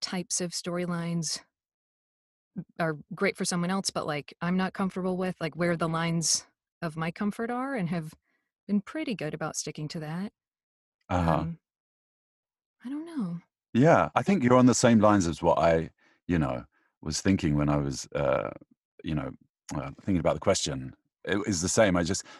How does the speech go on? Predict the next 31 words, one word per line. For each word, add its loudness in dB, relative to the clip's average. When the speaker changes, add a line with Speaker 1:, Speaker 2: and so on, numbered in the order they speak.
Speaker 2:
the 0
tone 6
of 2
it, 2
I 0
w-, -2
I 4
w-, -2
I 6
would 2
go 4
back 2
and 2
tell 2
my 2
earlier 0
self 0
<laughs> -2
Speaker 1:
<laughs> -14
Speaker 2:
about 6
pacing 0
maybe 0
and, 0
you 0
know, 2
it, -2
things -2
don't, 0
don't -4
need -6
to -6